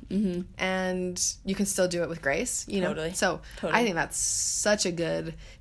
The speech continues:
Speaker 2: tip. I have a friend with a really, a high energy, super competitive,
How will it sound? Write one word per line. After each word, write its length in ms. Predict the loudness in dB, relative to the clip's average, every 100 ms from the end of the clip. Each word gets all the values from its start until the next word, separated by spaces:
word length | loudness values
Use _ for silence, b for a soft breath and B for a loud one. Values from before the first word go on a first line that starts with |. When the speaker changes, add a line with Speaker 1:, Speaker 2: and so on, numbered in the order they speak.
| -4
Speaker 2:
tip. 320 | -2 -2 -4 -14 B B B
I 120 | 4
have 400 | 6 6 4 4
a 60 | 0
friend 320 | 0 0 0
with 200 | -2 -4 -4
a 160 | -2
really, 720 | -2 0 4 6 6 4 2 -4 -10 B B B
a 100 | -2
high 240 | 2 2 2
energy, 800 | 2 2 0 0 0 -2 -4 -8 B B
super 360 | 2 4 4 2
competitive, 1120 | 0 0 0 0 0 -2 -4 -6 -8 -10